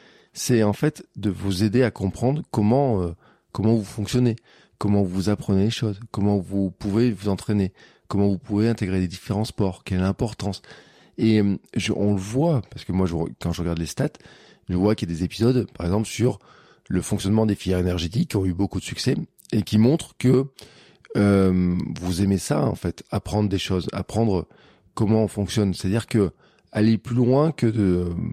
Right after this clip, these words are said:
prendre la recette et comprendre pourquoi la recette, elle fonctionne. Et ça, c'est vraiment un point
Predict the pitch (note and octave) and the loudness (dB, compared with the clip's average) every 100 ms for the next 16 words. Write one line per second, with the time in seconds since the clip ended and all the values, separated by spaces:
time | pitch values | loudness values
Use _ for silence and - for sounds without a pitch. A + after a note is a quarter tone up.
0 | - - A2+ G#2+ F2+ F#2 E2+ D3+ - - | -8 -2 2 2 0 -2 -2 -2 -4 -12
1 | _ - G2 - G2 B2+ A#2+ F2+ G#2+ - | _ -12 -6 -4 -2 -2 -2 -4 -2 -2
2 | - - B2 - - F#2+ - F2+ - _ | -4 -4 -4 -4 -6 -6 -6 -6 -8 _
3 | - - _ - - C#3+ C#3 A2+ F#2+ G2+ | -20 -20 _ -6 0 0 0 -4 -2 0
4 | G2+ G2+ A#2+ G#2 F2+ - A2 B2 | 2 2 0 -2 -4 -2 0 0